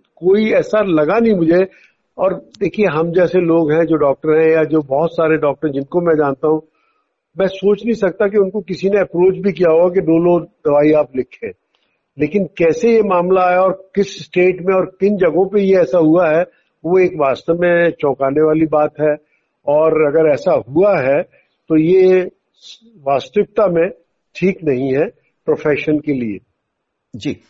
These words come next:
Speaker 2: अ, अगर, अ, अ, याद करें, कोरोना की शुरुआत में तो पैरासिटामोल ही लेने की सलाह दी गई थी, लेकिन
Speaker 1: जी।
Speaker 2: याचिकाकर्ता के जो वकील हैं, उन्होंने कोर्ट में बताया कि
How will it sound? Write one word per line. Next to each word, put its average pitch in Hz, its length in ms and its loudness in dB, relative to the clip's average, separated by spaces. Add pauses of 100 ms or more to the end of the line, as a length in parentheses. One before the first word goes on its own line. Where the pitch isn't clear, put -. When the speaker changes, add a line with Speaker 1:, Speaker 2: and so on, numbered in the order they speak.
(160)
Speaker 2:
अ, 147 260 -4
अगर, 147 560 -2
अ, 120 180 -2
अ, 107 140 0
याद 117 260 0
करें, 139 200 -4
कोरोना 127 500 -4
की 147 200 -10
शुरुआत 120 480 -4 (140)
में 143 140 -4
तो 151 280 -2
पैरासिटामोल 131 880 -4
ही 143 380 -4
लेने 117 260 -4
की 120 120 -8
सलाह 104 300 -6
दी 98 140 -8
गई 92 180 -8
थी, - 200 -12 (260)
लेकिन 190 180 -4
Speaker 1:
जी। 175 140 -4
Speaker 2:
याचिकाकर्ता 170 640 -4
के 165 140 -8
जो 143 240 -4
वकील 139 320 -4
हैं, 131 60 -2
उन्होंने 131 220 -6
कोर्ट 117 340 -6
में 117 80 -4
बताया 92 440 -4 (440)
कि 156 360 -6